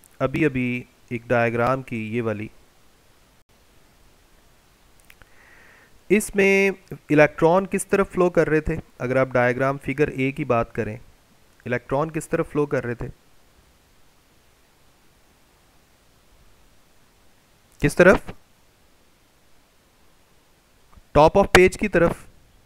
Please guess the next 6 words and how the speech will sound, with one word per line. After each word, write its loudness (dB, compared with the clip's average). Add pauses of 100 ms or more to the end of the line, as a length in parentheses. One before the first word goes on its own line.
(880)
जी, -8 (1300)
तो 6 (840)
अगर 2 (1700)
आप 2
ऐसा -4
करें -6